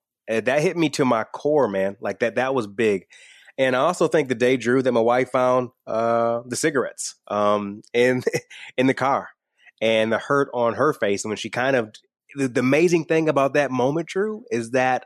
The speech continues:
I was afraid that she was going to be so mad and angry at me. But when I shared with her what was going on and how stressed I was and what I was going through, she opened her arms to me. It was like, "How can I help?"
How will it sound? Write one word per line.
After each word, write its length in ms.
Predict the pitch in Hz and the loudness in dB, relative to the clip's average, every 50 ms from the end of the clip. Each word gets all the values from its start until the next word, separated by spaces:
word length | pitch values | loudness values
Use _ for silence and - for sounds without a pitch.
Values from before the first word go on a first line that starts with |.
| _ _ | _ _
I 120 | - 123 | 0 2
was 180 | 139 147 147 127 | 2 2 2 0
afraid 520 | 127 - - - 131 135 139 151 151 139 | -2 -4 -2 0 2 2 2 2 0 0
that 200 | 127 131 120 107 | 0 0 0 0
she 160 | - - - 151 | -4 -6 -6 -4
was 220 | 147 143 131 120 | -2 -2 -4 -2
going 380 | 117 127 127 131 135 131 131 127 | -2 0 0 2 0 0 -2 -4
to 160 | - - 123 113 | -6 -8 -8 -6
be 180 | 107 120 120 | -6 -8 -8
so 200 | 117 - 123 110 | -6 -4 -4 -4
mad 500 | 107 110 113 117 131 143 147 151 151 151 _ _ _ _ - - _ _ - _ | -2 -2 -2 0 0 0 0 -2 -2 -4 _ _ _ _ -20 -20 _ _ -12 _
and 120 | 110 110 - - | -8 -8 -6 -2
angry 480 | 120 131 143 156 160 147 160 165 170 | 0 2 2 2 2 2 2 2 2
at 160 | 170 170 135 - | 2 0 -2 -6
me. 220 | 185 180 175 170 _ _ _ _ _ | -10 -12 -12 -16 _ _ _ _ _
But 80 | - 123 | 0 2
when 140 | 123 127 120 | 4 4 2
I 80 | 113 | 0
shared 320 | 113 - - 135 131 139 143 | -2 -2 -2 0 2 2 2
with 100 | 135 - | 0 0
her 100 | 139 131 | 0 2
what 140 | 123 117 117 | 2 2 0
was 120 | 113 104 | -2 -6
going 320 | 107 117 107 107 107 110 117 | -4 -4 -2 -2 -2 -2 -2
on 300 | 131 156 139 139 139 135 | -2 -2 -2 -2 -4 -6
and 100 | 120 110 | -6 -8
how 160 | 104 95 90 | -10 -10 -10
stressed 420 | - - - 139 147 151 143 - | -12 -10 -4 -2 -2 -2 0 0
I 80 | 147 135 | 0 2
was 220 | 135 143 143 139 | 2 2 2 2
and 80 | 123 120 | 2 0
what 80 | 120 | 0
I 80 | 113 110 | 2 0
was 140 | 110 104 101 | 0 -2 -4
going 360 | - 143 160 175 165 151 131 | -2 0 2 2 2 0 0
through, 320 | - 135 127 123 123 113 _ _ - - - - _ _ _ _ _ _ _ _ _ _ | 2 2 4 4 2 0 _ _ -20 -20 -20 -20 _ _ _ _ _ _ _ _ _ _
she 480 | - - - - 190 240 262 - - _ | -8 -6 -4 0 0 0 0 0 -2 _
opened 320 | - 135 135 131 139 131 120 | -4 -4 -4 -2 -2 2 2
her 80 | 113 | 2
arms 320 | 113 151 - - - 113 - | 2 2 0 -2 -4 -6 -6
to 120 | - - 101 | -8 -10 -10
me. 220 | 87 67 - _ _ | -10 -12 -16 _ _
It 60 | - | -14
was 80 | - 110 | -6 -2
like, 160 | 117 110 110 | -2 -2 -2
"How 200 | - 156 180 180 | -2 -2 -2 -2
can 140 | - 175 151 | 0 0 -2
I 240 | 135 123 113 104 92 - - - | 0 0 -2 -4 -6 -12 -8 -2
help?" 320 | - 165 104 - _ | -2 -2 -2 -2 _